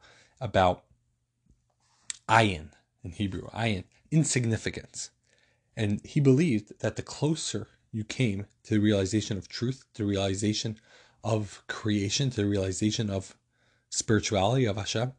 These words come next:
the more it aroused in yourself this feeling of ayin, this feeling of insignificance.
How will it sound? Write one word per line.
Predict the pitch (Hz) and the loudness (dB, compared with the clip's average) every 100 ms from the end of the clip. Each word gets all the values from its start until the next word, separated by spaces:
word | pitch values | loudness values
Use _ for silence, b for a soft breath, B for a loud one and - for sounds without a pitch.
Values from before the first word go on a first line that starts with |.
| _ - B B - | _ -10 B B 2
the | 117 | 4
more | 117 139 175 165 | 6 6 6 6
it | 120 | 4
aroused | 113 117 110 104 101 - - - | 4 4 2 0 -6 -10 -12 -4
in | 110 | -2
yourself | 101 - 254 214 135 | 0 0 0 0 -2
this | - 117 | -2 -2
feeling | - 139 120 | 2 4 4
of | 104 - | 2 0
ayin, | 120 107 92 | 0 0 0
this | 95 - | -6 -4
feeling | 135 110 | -2 -2
of | 101 | -2
insignificance. | 107 98 107 98 95 - 110 - | -4 -2 -2 -4 -8 -10 -16 -16